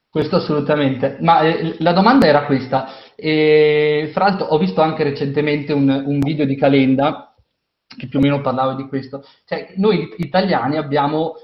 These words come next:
eh, molto spesso stanziamo soldi in vari progetti che poi dopo rimangono bloccati, no? Ne parlava anche Renzi col suo piano shock.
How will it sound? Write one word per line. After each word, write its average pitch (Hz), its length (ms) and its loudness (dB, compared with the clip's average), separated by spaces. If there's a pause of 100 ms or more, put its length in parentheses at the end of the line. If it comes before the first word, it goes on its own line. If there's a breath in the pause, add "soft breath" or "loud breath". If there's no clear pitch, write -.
(160)
eh, 139 460 2
molto 185 280 4
spesso 175 340 -2
stanziamo 180 760 2
soldi 143 520 2
in 139 220 -4 (100)
vari 139 260 0
progetti 165 300 -8
che 185 120 -8
poi 147 120 -4
dopo 151 220 -4
rimangono 139 460 2
bloccati, 135 540 0
no? 135 100 -2
Ne 139 120 -2
parlava 139 320 2
anche 139 240 0
Renzi 135 380 -4
col 123 160 -12
suo 135 360 0
piano 135 300 -2
shock. 127 640 -6